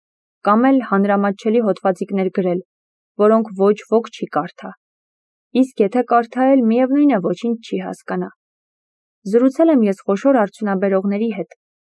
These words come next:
Մտածում էի, թե սրանց կհամոզեմ օգնեն գիտությանը,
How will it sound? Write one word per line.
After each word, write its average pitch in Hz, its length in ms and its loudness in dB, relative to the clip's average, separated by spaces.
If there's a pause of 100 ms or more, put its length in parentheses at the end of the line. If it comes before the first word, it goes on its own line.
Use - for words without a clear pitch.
(240)
Մտածում 220 440 0
էի, 247 160 2
թե 220 260 -2
սրանց 220 440 -2
կհամոզեմ 214 560 0
օգնեն 190 340 -2
գիտությանը, 175 580 -4